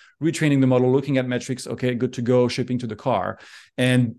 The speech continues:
this kind of entirely end-to-end automation is kind of the, uh, the, the promised land for us. We would like people to be able to update their models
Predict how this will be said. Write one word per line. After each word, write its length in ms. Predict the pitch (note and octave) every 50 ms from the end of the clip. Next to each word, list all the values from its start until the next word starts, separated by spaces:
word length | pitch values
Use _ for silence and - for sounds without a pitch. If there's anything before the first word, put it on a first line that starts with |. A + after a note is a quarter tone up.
| _
this 320 | C3+ D#3 F3 F#3+ F#3+ - -
kind 180 | - E3 C#3
of 240 | C#3 C3 A2 - - -
entirely 520 | C#3+ C#3 C3+ - D#3 D3+ D#3 D#3 D3+ D3+ D3+
end-to-end 360 | D3 D3 C#3+ - D#3 C3+ C3
automation 440 | C3 C#3 C#3 C3+ C#3+ C3+ C3 C#3+ C#3+
is 240 | C3 B2+ B2+ B2+
kind 140 | - - A#2+
of 200 | A#2+ A#2+ A2+ G2
the, 420 | F#2+ A2+ A2+ A2+ A2+ A2 A2 G#2+ - - - _ _ _
uh, 540 | - A#2 G#2+ G#2+ G#2+ G#2 G#2 A2 A2+ A#2+ A2+
the, 680 | G2 A2+ A2+ G#2+ A2 A2 A2 A2+ A2+ - - - A#2+ -
the 140 | - A2+ A#2
promised 380 | - - C3+ B2+ B2+ A#2+ - C3
land 200 | C#3 C#3 B2+ B2
for 160 | - A2 F#2+
us. 240 | G2 G2+ - - -
We 140 | B2 B2+ C3+
would 260 | C3+ C#3 C#3+ C#3+ A#2+
like 300 | B2+ C3 B2+ B2 B2+ -
people 260 | C#3+ C#3+ B2 C3 B2
to 140 | - - A#2
be 100 | G#2 A#2+
able 200 | B2 A#2 A#2+ A2+
to 360 | - - A#2+ A#2 A2 G#2 - - - - - _ _ _ -
update 340 | C#3 D3 C3 A#2+ D#3+ D3+
their 140 | C3+ C3+ C3
models 580 | C3+ D3 D3 B2+ A2 G#2+ A2+ A2+ G#2+ - -